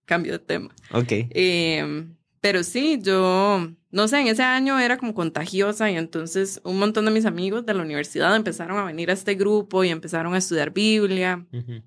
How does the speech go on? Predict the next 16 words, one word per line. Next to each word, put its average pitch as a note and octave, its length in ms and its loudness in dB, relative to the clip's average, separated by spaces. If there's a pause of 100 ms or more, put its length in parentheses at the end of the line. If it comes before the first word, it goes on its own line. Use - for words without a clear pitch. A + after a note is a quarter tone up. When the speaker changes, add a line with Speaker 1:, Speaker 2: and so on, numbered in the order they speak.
(260)
Speaker 1:
Y F#3+ 120 0
es F#3 100 2
muy G3 140 2
lindo A3 260 4
ver G3+ 180 4
al F#3+ 160 0
día E3+ 220 2
de G3+ 80 2
hoy, G3 340 -2 (420)
¿verdad? F3 360 0
Las D#3+ 260 0
cosas F3+ 440 -4
que, E3+ 680 -4
que E3 80 -2
Dios F3+ 240 2
ha, C4+ 140 2